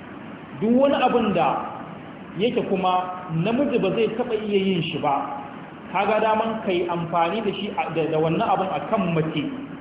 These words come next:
kuma ka sa da nunin namiji. Za ka iya cewa,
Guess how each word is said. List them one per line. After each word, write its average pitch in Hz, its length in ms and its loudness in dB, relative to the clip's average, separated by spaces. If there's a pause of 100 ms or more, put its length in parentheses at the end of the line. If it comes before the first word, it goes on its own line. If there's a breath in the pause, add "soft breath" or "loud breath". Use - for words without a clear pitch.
(140)
kuma 202 160 2
ka 208 80 0
sa 185 140 2
da 156 120 0
nunin 160 300 0
namiji. 127 320 -6 (2500)
Za 196 120 2
ka 214 120 -2
iya 202 200 2
cewa, 175 300 2